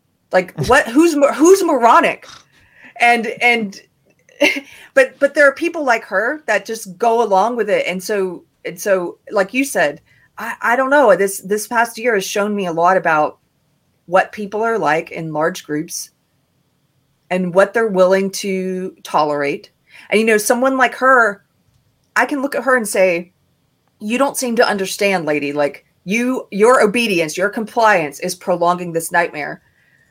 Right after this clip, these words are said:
Speaker 1: But from her point of view, if I put myself in her shoes into a person who has that mindset, she thinks we are, Carter.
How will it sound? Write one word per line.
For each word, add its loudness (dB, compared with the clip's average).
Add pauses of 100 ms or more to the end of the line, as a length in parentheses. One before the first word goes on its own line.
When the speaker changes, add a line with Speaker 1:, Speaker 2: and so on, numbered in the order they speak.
(260)
Speaker 1:
But 2
from -4
her 0
point 0
of -4
view, -2
if 0
I 2
put -4
myself -2
in -4
her 0
shoes -6
into -4
a -2
person -4
who -4
has -4
that 0
mindset, 0 (300)
she -4
thinks -2
we 4
are, 4
Carter. -2